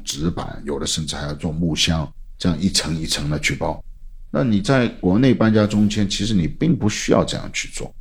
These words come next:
所以我们其实把我们原先的一些东西去简化了。我们也并不是说我们一定只做高端客户，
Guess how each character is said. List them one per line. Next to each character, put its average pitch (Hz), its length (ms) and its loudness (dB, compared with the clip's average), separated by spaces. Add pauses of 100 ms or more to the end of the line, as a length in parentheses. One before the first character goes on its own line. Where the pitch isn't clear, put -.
(180)
所 - 180 -2
以 139 60 4
我 90 180 4
们 87 240 2
其 - 220 0
实 113 180 0
把 90 200 2
我 78 160 2
们 73 120 -4
原 71 240 -2
先 135 220 0
的 120 80 4
一 87 80 2
些 101 140 0
东 107 180 2
西 90 260 -4
去 - 140 -4
简 - 240 0 (100)
化 - 180 0
了。 - 140 -6 (360)
我 87 100 0
们 139 160 4
也 107 100 6
并 139 240 0
不 120 60 0
是 120 140 0
说 120 160 4
我 90 160 4
们 82 120 2
一 80 80 2
定 107 280 0
只 - 120 -2
做 87 200 -2
高 117 320 2
端 120 240 2
客 113 200 2
户， 80 320 -4